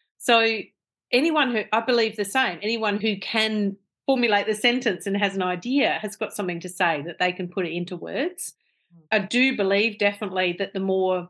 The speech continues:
Speaker 1: input you get from a book coach, the better the end product is gonna be and the more you will have grown through the process as well. So I think sometimes for me, the difficult bit is writing something and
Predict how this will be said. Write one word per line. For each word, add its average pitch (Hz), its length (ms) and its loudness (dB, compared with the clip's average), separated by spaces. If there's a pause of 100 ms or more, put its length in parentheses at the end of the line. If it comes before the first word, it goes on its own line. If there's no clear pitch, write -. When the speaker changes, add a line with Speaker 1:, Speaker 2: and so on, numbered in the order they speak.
Speaker 1:
input 254 360 2
you 190 140 -4
get 156 260 -2
from 185 120 -4
a 175 60 -4
book - 300 -6
coach, - 380 -2
the 196 80 0
better 196 400 0
the 170 200 -2
end 175 160 -6
product 180 360 -2
is 165 120 -12
gonna 175 180 -6
be 240 400 -2 (420)
and 202 160 2
the 196 60 4
more 202 260 4
you 214 220 0
will 202 160 0
have 170 160 -4
grown 175 420 -2
through 180 200 -4
the 175 80 -8
process 170 640 -4
as 165 160 -10
well. 156 360 -4 (360)
So 196 160 0
I 185 340 0
think 202 240 -2
sometimes 202 640 -4 (320)
for 202 60 2
me, 214 800 0 (500)
the 214 80 2
difficult 247 500 0
bit 196 240 2
is 196 160 -2
writing 190 460 2
something 185 560 -4
and 185 360 -2